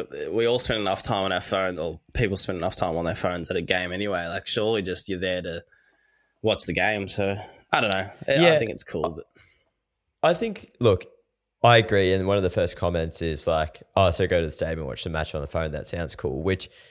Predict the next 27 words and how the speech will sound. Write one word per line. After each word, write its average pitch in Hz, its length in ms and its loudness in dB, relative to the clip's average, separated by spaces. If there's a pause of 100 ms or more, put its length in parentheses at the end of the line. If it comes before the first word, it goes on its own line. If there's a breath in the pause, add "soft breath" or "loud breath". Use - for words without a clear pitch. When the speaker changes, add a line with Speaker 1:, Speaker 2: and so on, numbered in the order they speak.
(100)
Speaker 2:
you - 80 -4
know, 78 200 2 (100)
I 90 140 2
get. 80 440 -6 (340 soft breath)
But 123 200 8
if 127 140 2
you're 151 320 6
a, 101 240 8
um, 85 400 2 (100)
say 143 200 6
this 139 160 2
is, 107 100 -4
like, 98 160 2
the - 80 -6
first 87 320 2
time 87 180 0
you've 80 140 -8
been 82 280 -2
to 80 420 0 (160)
a 87 40 -6
game, 82 560 0
or 110 140 4
you 139 220 2
really 82 340 0
do 80 220 -2
have, 76 180 -2
like, 82 180 -2